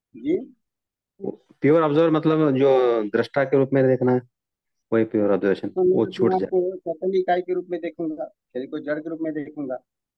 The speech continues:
Speaker 1: चैतन्य जड़ के अस्तित्व को देखूंगा।
Speaker 2: हाँ भैया, हाँ।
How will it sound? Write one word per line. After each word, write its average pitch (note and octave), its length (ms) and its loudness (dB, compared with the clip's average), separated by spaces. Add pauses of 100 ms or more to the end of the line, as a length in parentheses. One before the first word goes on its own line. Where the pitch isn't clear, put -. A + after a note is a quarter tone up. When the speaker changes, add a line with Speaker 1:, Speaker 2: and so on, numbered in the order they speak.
(260)
Speaker 1:
चैतन्य D3+ 380 0
जड़ D3 200 -4
के D#3 100 -12
अस्तित्व C3+ 480 -10
को D#3 120 -2
देखूंगा। C3+ 460 -6 (4000)
Speaker 2:
हाँ G#2 200 -4
भैया, F#2 260 -6
हाँ। F#2 220 -20